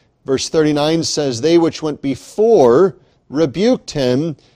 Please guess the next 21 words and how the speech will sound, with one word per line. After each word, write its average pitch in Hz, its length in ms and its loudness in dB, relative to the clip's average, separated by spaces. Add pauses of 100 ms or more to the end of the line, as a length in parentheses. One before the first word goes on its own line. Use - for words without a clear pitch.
(160)
that - 120 -18
he 156 160 -8
should - 240 -4
hold 147 240 -2
his 143 180 -4
peace," - 800 -6 (240)
saying, 151 400 -4
"Stop 208 640 -2
it. - 340 -2 (540)
Don't 156 420 -2
bother 180 440 4
him. 123 320 -4
He's 131 260 -8
on 180 460 2 (220)
his 156 380 0
way 156 560 4 (220)
to 143 120 -6
deal 165 460 2
with 147 380 2 (160)
his 143 420 -6
work." 170 600 4